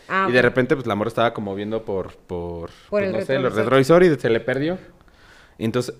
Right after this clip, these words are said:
Speaker 2: u-,
Speaker 1: Se
Speaker 2: otro
Speaker 1: fue a
Speaker 2: policía,
Speaker 1: coger a la, ah.
Speaker 2: otro policía
Speaker 1: Ujú.
Speaker 2: llega y le pide los papeles a la morra.
Speaker 1: Ok.
Speaker 2: O sea, la morra nunca se bajó de la camioneta.
Speaker 1: Ujú.
Speaker 2: O sea, le pide los papeles. El güey desapa-, ah, sí, el güey desapareció, no supe qué onda porque ya no lo veía.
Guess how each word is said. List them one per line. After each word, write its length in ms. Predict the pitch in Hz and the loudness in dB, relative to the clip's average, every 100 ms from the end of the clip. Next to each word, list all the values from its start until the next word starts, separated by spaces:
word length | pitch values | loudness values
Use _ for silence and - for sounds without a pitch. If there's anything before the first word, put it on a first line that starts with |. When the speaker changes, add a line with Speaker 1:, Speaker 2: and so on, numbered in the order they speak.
| - | -4
Speaker 2:
u-, 160 | 127 131 | -2 0
Speaker 1:
Se 160 | 127 | 2
Speaker 2:
otro 100 | 147 | 4
Speaker 1:
fue 100 | - | 6
a 40 | 160 | 6
Speaker 2:
policía, 400 | 165 220 180 185 | 6 4 4 4
Speaker 1:
coger 120 | 208 | 4
a 80 | 196 | -2
la, 240 | 175 165 - | -6 -8 -12
ah. 160 | - 143 | -18 -2
Speaker 2:
otro 300 | 131 151 143 | 0 2 0
policía 600 | 151 147 147 170 160 220 - - | 0 -2 -4 -4 -4 -8 -16 -20
Speaker 1:
Ujú. 920 | 185 190 185 _ _ _ _ _ _ 113 | -20 -18 -20 _ _ _ _ _ _ 0
Speaker 2:
llega 200 | 123 127 | 4 4
y 60 | |
le 100 | 123 | 4
pide 240 | - 107 107 | 0 -4 -4
los 140 | 107 | -4
papeles 440 | - 95 101 98 101 | -8 -8 -4 -4 -4
a 60 | |
la 100 | 101 | -4
morra. 320 | 113 131 123 - - | -2 -2 -4 -10 -12
Speaker 1:
Ok. 240 | 208 180 185 180 208 - | -10 -4 -2 -2 -6 -4
Speaker 2:
O 20 | |
sea, 80 | 127 | 2
la 100 | 120 123 | 6 8
morra 240 | 151 175 | 8 8
nunca 240 | 175 170 | 6 2
se 100 | 170 | 2
bajó 220 | 135 101 123 | 0 2 0
de 80 | |
la 140 | 135 120 | 0 -4
camioneta. 440 | 101 101 110 113 _ | -8 -8 -12 -16 _
Speaker 1:
Ujú. 300 | 175 185 196 185 - _ - - | -12 -10 -10 -12 -20 _ -20 -12
Speaker 2:
O 100 | - | -6
sea, 200 | 104 101 | 0 0
le 200 | 92 98 | 0 -2
pide 200 | 110 131 | 2 4
los 140 | 135 131 | 4 2
papeles. 640 | 139 180 175 175 - - - - _ _ _ _ | 2 6 6 6 0 -14 -20 -20 _ _ _ _
El 80 | 104 | -6
güey 140 | 120 | -2
desapa-, 320 | 127 127 98 104 | -2 -2 -4 0
ah, 100 | 123 | 2
sí, 80 | 139 | 4
el 80 | 135 | 6
güey 100 | 151 | 6
desapareció, 480 | 160 131 123 156 170 | 6 4 6 6 6
no 120 | 160 | 4
supe 260 | 151 135 | 4 2
qué 60 | 139 | 4
onda 240 | 131 135 135 | 4 2 0
porque 220 | - 95 | -8 -4
ya 100 | 104 | 0
no 100 | 117 | 4
lo 100 | 131 | 8
veía. 380 | 165 175 208 | 10 10 6